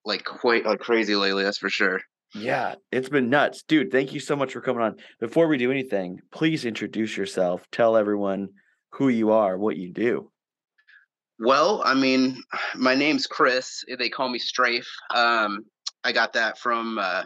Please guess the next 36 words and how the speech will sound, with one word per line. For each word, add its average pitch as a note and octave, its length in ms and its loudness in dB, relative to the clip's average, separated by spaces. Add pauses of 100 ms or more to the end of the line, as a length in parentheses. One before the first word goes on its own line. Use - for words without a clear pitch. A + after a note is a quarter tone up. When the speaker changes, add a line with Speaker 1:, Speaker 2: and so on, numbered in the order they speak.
Speaker 1:
my G#2+ 140 -2
tag A2 340 -2
crew A2+ 200 -4
I'm A2 140 -4
in, A2 300 -4
whatnot. G#2+ 420 -2 (220)
Do, A2 300 -4
have A2+ 120 -6
been A2 100 -4
doing G#2+ 180 0
graffiti A2 520 0
and G2 240 -4 (560)
art A#2 180 2
and G#2+ 120 -6
stuff G#2+ 180 -4
like G#2+ 200 -2
that G#2 200 0
my G#2 80 0
whole G#2 220 0
life, G2 240 0
basically. G2 760 -4
Uh, F#2 220 -2 (120)
third G#2+ 220 0
generation G2+ 580 -2
artist. G2+ 600 -6 (600)
My G#2+ 100 2
grandpa A2+ 440 2
was G#2+ 260 2
one, G#2+ 300 2
my G#2 120 0
dad G2+ 260 0
is F#2+ 80 -12
one, G#2+ 420 -2
now G#2 280 -2
I'm G#2+ 160 -4
one. G#2 280 -8